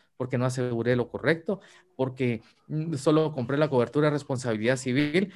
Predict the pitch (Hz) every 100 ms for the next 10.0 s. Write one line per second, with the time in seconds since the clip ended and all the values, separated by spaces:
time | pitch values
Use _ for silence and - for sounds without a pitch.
0 | - - 135 131 143 147 139 120 113 120
1 | 113 117 110 117 117 127 120 104 104 -
2 | - _ _ _ _ _ _ 160 165 135
3 | 110 92 - _ _ _ - _ 123 123
4 | 165 165 160 214 - - - _ _ _
5 | _ 143 170 170 175 165 160 202 - 92
6 | _ _ _ - 143 131 139 165 190 190
7 | 208 196 _ _ _ _ 143 139 131 131
8 | 147 214 - _ _ _ _ _ _ _
9 | _ _ - 151 131 135 120 113 196 285